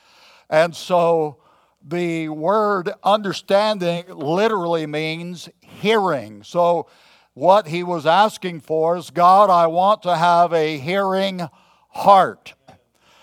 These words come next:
One of our greatest needs is to have a hearing heart, or a heart that hears from God. Now,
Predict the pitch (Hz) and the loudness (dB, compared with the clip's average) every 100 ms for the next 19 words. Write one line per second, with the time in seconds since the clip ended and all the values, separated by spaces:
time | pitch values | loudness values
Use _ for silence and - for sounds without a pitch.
0 | _ _ _ 143 196 214 196 165 202 - | _ _ _ 0 2 4 2 -2 -10 2
1 | 180 214 233 214 165 185 208 202 190 - | 4 6 4 0 -4 -2 -2 -2 -6 -10
2 | 185 196 185 156 117 110 113 - 190 - | -8 -4 -4 -4 -8 -14 -20 -20 -18 -8
3 | 170 165 165 165 143 - - _ _ _ | -2 -2 -2 -4 -10 -18 -20 _ _ _
4 | 160 147 185 190 175 165 - 170 170 160 | -2 2 4 6 4 2 -4 -4 -4 -6
5 | 160 127 - 165 196 202 202 202 196 139 | -8 -14 -12 -6 -4 -4 -4 -6 -8 -18
6 | _ _ _ _ - 208 170 107 - _ | _ _ _ _ 2 4 4 2 -8 _
7 | 160 160 165 156 143 - 226 247 175 180 | 2 4 4 4 2 2 4 4 4 -2
8 | - - _ _ _ _ - 170 175 156 | -10 -20 _ _ _ _ 0 2 2 -2
9 | 190 196 170 - 190 170 185 185 139 98 | -6 -6 -8 -8 -8 2 4 6 2 -4
10 | - _ _ _ _ _ _ _ _ _ | -10 _ _ _ _ _ _ _ _ _
11 | _ 147 170 185 170 156 | _ 2 4 6 4 0